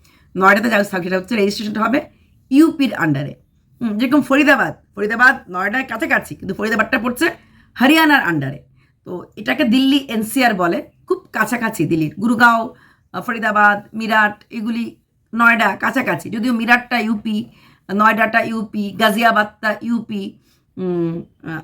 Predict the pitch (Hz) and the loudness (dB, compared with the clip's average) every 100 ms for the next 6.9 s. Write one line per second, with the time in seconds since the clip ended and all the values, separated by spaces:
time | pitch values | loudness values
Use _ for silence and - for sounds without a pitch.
0 | _ 202 196 175 - 175 208 185 185 247 | _ 0 0 0 -4 -6 -2 -2 0 2
1 | 240 226 214 220 _ _ _ 185 180 165 | 4 4 2 -2 _ _ _ -2 -2 -2
2 | 165 175 170 160 165 185 170 160 151 143 | -4 -6 -6 -6 -8 -4 -2 -2 -2 -4
3 | - 175 170 - 262 254 233 202 180 - | -4 -4 -4 0 0 4 4 4 2 -4
4 | _ 262 262 208 254 - 202 190 202 247 | _ -8 -6 -2 -4 -4 -10 -6 -2 -2
5 | - _ _ _ 233 233 240 190 165 143 | -2 _ _ _ 0 2 2 2 2 0
6 | 139 - _ 196 220 208 190 180 190 | -2 -10 _ -2 4 4 4 -2 -6